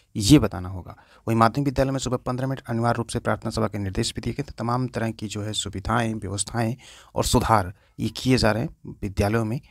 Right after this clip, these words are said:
और इसको लेकर के काफ़ी जो है अध्यापक जगत में जो है हलचल सी रहती है और वो हमेशा के लिए जो है अपडेट भी रहते हैं। तो काफ़ी अच्छा सुधार है। बढ़ते हैं अगली खबर की तरफ।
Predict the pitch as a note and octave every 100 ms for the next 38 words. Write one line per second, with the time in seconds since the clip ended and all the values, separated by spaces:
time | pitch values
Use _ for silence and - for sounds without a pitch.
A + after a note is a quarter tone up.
0 | _ _ - G2+ G2+ - G#2+ G2+ G#2 G2+
1 | G2+ G2+ G2 - G2+ G2 G2 F#2 - G#2+
2 | G2+ G#2 G2+ G2+ - G#2 - G2 G2 G2
3 | - _ - _ - A#2 - C3 C3+ C3+
4 | D3+ E3 - G#2 G2 G2 G#2 G2 - -
5 | A2 G#2+ A#2 - G2+ G2+ G2+ G#2 G2+ -
6 | F#2+ A2 G#2 - F#2+ - G#2+ D3+ - _
7 | G2+ G2+ G2 G#2 - - - - A2+ G#2
8 | - G2 - - - _ _ _ G2+ G2
9 | A2 A#2 B2+ B2 B2 D3